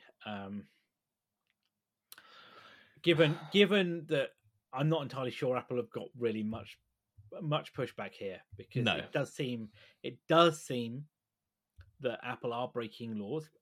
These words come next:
Speaker 1: Given, I mean, I'm, I'm, I'm going by the statements that are there. Now, obviously,
Speaker 2: Of course,
Speaker 1: we're
Speaker 2: yeah.
Speaker 1: not, you know, we're not a court here, we're not that.
Speaker 2: <laughs>
Speaker 1: But given by the evidence that's presented,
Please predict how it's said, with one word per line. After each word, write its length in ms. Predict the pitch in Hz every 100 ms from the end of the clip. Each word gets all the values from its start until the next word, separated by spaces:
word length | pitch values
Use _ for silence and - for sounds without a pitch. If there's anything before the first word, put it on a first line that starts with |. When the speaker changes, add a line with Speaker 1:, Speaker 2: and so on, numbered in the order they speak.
| 160
Speaker 1:
Given, 320 | 180 156 160
I 200 | 165 156 151
mean, 100 | 143
I'm, 200 | 139 143
I'm, 160 | 147
I'm 140 | 143 135
going 240 | 156 147
by 280 | 143 135 131
the 100 | 120
statements 420 | - 139 127 113 -
that 100 | 120
are 40 |
there. 160 | 104 87
Now, 140 | 113 117
obviously, 260 | 117 - 120
Speaker 2:
Of 40 | 123
course, 20 | 123
Speaker 1:
we're 60 | 127
Speaker 2:
yeah. 60 |
Speaker 1:
not, 80 | - -
you 100 | 117
know, 80 | 110
we're 120 | 131
not 120 | 131
a 60 | 113
court 320 | - 196 156
here, 160 | 170 175
we're 60 |
not 180 | 160 160
that. 180 | 170 160 -
Speaker 2:
<laughs> 160 | - -
Speaker 1:
But 140 | 160
given 260 | 170 170 156
by 120 | 156
the 120 | 151
evidence 280 | 151 147 127
that's 120 | 139
presented, 600 | - 127 139 120 110 110